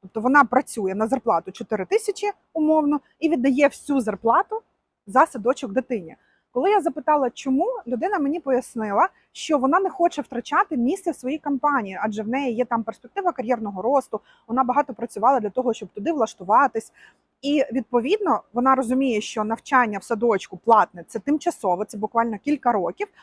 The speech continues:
а потім дитина піде вже до звичайної державної школи, яка буде безкоштовна.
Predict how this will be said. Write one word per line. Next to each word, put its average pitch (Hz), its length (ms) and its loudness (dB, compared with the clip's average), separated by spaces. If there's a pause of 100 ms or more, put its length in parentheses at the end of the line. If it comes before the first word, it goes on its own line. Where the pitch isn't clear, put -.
а 214 60 -10
потім 403 280 -4
дитина 311 340 -6
піде 285 260 -6
вже 233 240 -4 (280)
до 240 180 2
звичайної 226 520 -4
державної 202 340 -4
школи, 190 320 -4
яка 180 160 -4
буде 196 220 -8
безкоштовна. 185 720 -6